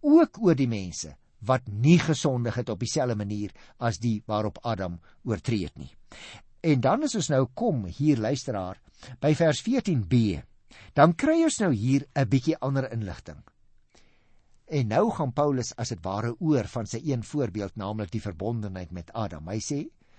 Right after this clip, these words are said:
"Daar is ooreenkoms tussen Adam en hom."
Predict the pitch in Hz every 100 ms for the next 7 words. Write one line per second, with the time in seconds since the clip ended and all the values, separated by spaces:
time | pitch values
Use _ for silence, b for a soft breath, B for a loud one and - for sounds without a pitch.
0 | b b 120 131 - 294 - - 160 175
1 | 165 139 117 110 127 - 107 110 104 156
2 | 175 180 87 90 - _ - 120 113 98
3 | 113 127 101 76